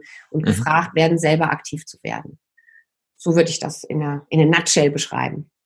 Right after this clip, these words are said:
Speaker 2: Okay. Jetzt gibt's ja da, keine Ahnung, äh, eine ganze Reihe von diesen Strukturen. Und, ähm,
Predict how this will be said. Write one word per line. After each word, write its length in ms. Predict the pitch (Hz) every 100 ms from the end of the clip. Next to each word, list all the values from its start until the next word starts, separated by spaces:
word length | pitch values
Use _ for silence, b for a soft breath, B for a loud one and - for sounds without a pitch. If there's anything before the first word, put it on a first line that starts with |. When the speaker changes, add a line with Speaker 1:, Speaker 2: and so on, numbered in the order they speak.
| _ _
Speaker 2:
Okay. 360 | 113 - 85 95 _ _ B B B B B B
Jetzt 180 | - -
gibt's 220 | 147 -
ja 80 | 165
da, 160 | 139
keine 300 | 131 - 117
Ahnung, 600 | 92 113 127 127 127 127 -
äh, 300 | 113 113 107 -
eine 280 | 110 101
ganze 400 | 101 107 139 123
Reihe 240 | 101 101 131
von 180 | - 113
diesen 200 | 110 110
Strukturen. 1160 | - - 107 - - 123 131 139 165 208 - _ _ _ _ _ _ _ _ _ _ - B B B B B
Und, 420 | - 110 107 110 107
ähm, 360 | 104 101 98